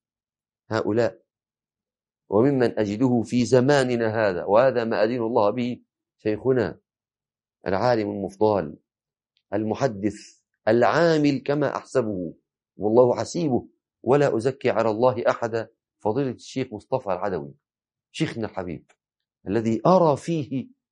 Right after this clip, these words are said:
والله كلما قرأت هذا أتمثله أمام عيني، من أهل التعبد المطلق الذي أرجو أن أسمع من رسول الله وأنا بجواره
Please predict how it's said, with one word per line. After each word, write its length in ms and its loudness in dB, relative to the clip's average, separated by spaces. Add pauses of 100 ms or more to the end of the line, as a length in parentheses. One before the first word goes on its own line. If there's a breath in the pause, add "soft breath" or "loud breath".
(100)
والله 320 4
كلما 400 4
قرأت 320 0
هذا 440 4 (280)
أتمثله 800 2
أمام 260 0
عيني، 320 -6 (960)
من 240 -4
أهل 220 0
التعبد 560 -2
المطلق 720 -4 (640)
الذي 380 2
أرجو 520 -2 (1080)
أن 200 -4
أسمع 340 -2
من 180 -2
رسول 360 -4
الله 540 -2 (800)
وأنا 240 2
بجواره 720 0